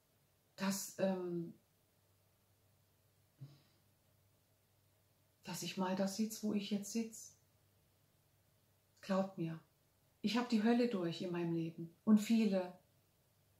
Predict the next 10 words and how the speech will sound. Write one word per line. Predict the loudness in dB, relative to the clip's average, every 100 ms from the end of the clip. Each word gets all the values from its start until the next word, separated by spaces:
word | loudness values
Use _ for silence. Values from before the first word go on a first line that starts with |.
| _
haben | -6 0
auch | 0 0
die | -4 -6
Hölle | -6 -6
durch. | -10 -12 -14 -18 _ _ _ -20 _ _ _
Ich | 2 4
hatte | 4
sämtliche | 4 6 4 2 0
Süchte, | 2 0 0 -6 -6 2
Bulimie, | 6 8 10 8 6 -2